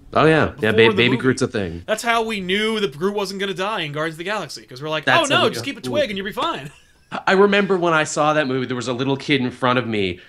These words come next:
Speaker 1: who, when Groot died, he got quite distraught, and I didn't want to be weird and creepy, but I wanted to reach out and be like, "It's gonna be okay, man. He dies all the time in the comics.
Speaker 2: <laughs>
Speaker 1: He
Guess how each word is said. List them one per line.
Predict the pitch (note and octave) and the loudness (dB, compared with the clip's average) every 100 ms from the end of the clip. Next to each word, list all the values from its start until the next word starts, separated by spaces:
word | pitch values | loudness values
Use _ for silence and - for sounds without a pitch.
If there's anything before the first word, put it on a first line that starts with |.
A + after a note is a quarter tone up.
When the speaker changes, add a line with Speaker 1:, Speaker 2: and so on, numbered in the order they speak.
| _ | _
Speaker 1:
who, | D3+ | 4
when | C3 B2+ | 4 2
Groot | A#2 C3+ C3+ | 0 -2 0
died, | B2 A#2+ B2 G#2+ | 2 4 2 0
he | B2 | 0
got | B2 A#2+ | 0 0
quite | - B2 B2 | 0 0 0
distraught, | B2+ - A#2 G#2+ B2+ B2+ | -4 -6 -2 0 2 2
and | B2+ | 0
I | A#2+ | 0
didn't | D3 E3+ | 0 0
want | D#3+ D3+ | 0 0
to | |
be | D3 | 0
weird | C#3+ C#3+ C#3+ | 0 2 2
and | C#3 | 0
creepy, | B2+ C3 B2 D3 | 0 0 0 0
but | C3+ | 2
I | B2 | 2
wanted | A#2+ B2 B2+ | 4 2 2
to | |
reach | C3 A#2+ B2 | 0 0 0
out | A#2+ B2+ C3+ | 2 4 2
and | D#3 | 2
be | |
like, | F#3 | 2
"It's | F3 B3+ B3 | 2 2 4
gonna | E4+ D#4+ | 6 8
be | D4+ | 8
okay, | C4 B3+ F4+ | 6 4 4
man. | D4+ C#4+ G#3+ | 6 6 2
He | - A#3+ | 0 0
dies | A#3 D4+ E4+ A#3+ | 4 4 4 2
all | A3+ | -2
the | A#3 | -2
time | - D4+ E4+ | 0 2 4
in | B3 | 4
the | G#3 | 2
comics. | - C4 D4+ B3 G#3 | 0 0 4 4 4
Speaker 2:
<laughs> | A#3+ C#4 - | 0 -2 -6
Speaker 1:
He | - | -4